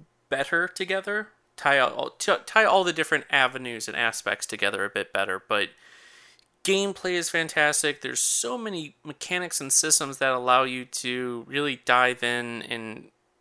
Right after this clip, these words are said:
tweak and adjust your party or your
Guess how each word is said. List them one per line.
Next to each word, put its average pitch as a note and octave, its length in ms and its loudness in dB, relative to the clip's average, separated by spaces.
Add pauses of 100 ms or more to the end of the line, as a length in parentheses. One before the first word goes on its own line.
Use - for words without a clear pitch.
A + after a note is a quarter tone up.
(160)
tweak - 800 -6
and C#3+ 160 -4
adjust C3+ 680 0
your A2+ 180 -2
party F3 580 2 (280)
or C#3 100 0
your B2+ 380 -4